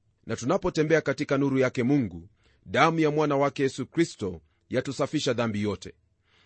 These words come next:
Licha ya kuwa na ufahamu huu, ni vyema kwetu kuelewa kwamba bado hatujawa wakamilifu, kwa hivyo ni lazima kuendelea kuungama dhambi zetu mbele zake daima. Rafiki yangu,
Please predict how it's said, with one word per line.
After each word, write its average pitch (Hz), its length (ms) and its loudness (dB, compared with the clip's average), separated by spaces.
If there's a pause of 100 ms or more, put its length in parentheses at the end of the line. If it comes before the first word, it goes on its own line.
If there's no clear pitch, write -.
(120)
Licha 127 300 -2
ya 127 80 4
kuwa 135 200 0
na 127 140 0
ufahamu 123 520 -2
huu, 127 280 0 (400)
ni 87 100 -8
vyema 143 300 2
kwetu 147 300 0
kuelewa 139 360 4
kwamba 101 480 0 (360)
bado 156 400 2
hatujawa 143 500 2
wakamilifu, 123 760 -2 (380)
kwa 98 140 -2
hivyo 147 180 2
ni 151 100 2
lazima 143 360 0
kuendelea 139 420 2
kuungama 131 440 0
dhambi 123 260 0
zetu 127 300 2
mbele 120 240 2
zake 101 500 0 (240)
daima. 107 460 -2 (540)
Rafiki 165 340 0
yangu, 98 440 2